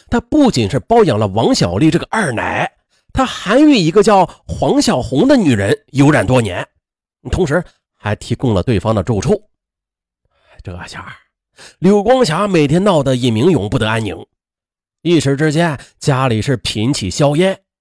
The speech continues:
尹明勇焦头烂额之余，他不仅仇恨林祥云，还惧怕万一他向纪检部门再举报的话，那可是吃不了兜着走了。柳光霞本来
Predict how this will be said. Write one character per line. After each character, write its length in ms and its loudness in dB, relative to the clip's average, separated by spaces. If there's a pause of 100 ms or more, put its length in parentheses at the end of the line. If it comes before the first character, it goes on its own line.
(760)
尹 220 2
明 180 2
勇 160 4
焦 140 2
头 180 2
烂 160 0
额 100 0
之 160 2
余， 220 -2 (280)
他 160 -8
不 240 0
仅 180 0
仇 220 -6
恨 160 -2
林 140 0
祥 160 -2
云， 200 -2 (320)
还 160 -2
惧 200 -2
怕 280 -6 (180)
万 200 -2
一 60 -4
他 140 -6
向 220 -2
纪 200 -2
检 180 -4
部 120 0
门 180 2
再 120 2
举 220 -6
报 200 2
的 100 0
话， 360 -4 (380)
那 440 -6
可 200 -12
是 200 -8
吃 220 -8
不 80 -2
了 140 2
兜 120 2
着 120 0
走 180 -4
了。 160 -8 (1600)
柳 240 2
光 200 2
霞 180 0
本 280 -2
来 260 0